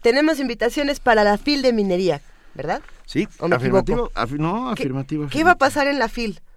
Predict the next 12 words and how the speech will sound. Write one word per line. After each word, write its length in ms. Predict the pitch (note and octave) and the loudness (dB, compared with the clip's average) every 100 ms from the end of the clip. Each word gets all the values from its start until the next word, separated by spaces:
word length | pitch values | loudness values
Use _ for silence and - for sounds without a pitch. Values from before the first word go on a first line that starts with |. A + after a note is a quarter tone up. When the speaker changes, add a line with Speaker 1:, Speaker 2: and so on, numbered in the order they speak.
| - - - - | -20 -20 -20 -12
Speaker 2:
Van 100 | A2+ | -10
a 60 | |
pasar 240 | B2 A2 A#2 | -8 -8 -8
muchísimas 560 | A#2+ - A2 B2+ G2+ | -10 -10 -8 -6 -6
cosas. 340 | - G2 G2 F#2+ | -8 -10 -8 -8
Este 220 | B2 E3+ | -4 -2
viernes 540 | C#3 C3+ C3 B2+ C3+ - - - - - | 0 0 -2 -4 -8 -12 -18 -20 -20 -14
a 100 | B1 | -12
las 240 | C2+ D2+ E2 | -12 -14 -8
doce 500 | G2+ C#3+ D3 E3 D3 - - - - | -2 -2 -2 -6 -6 -10 -18 -20 -18
del 280 | - - C#2+ | -14 -12 -12
día, 460 | A#2+ D#3 D2+ F#2 | -6 -4 -4 -8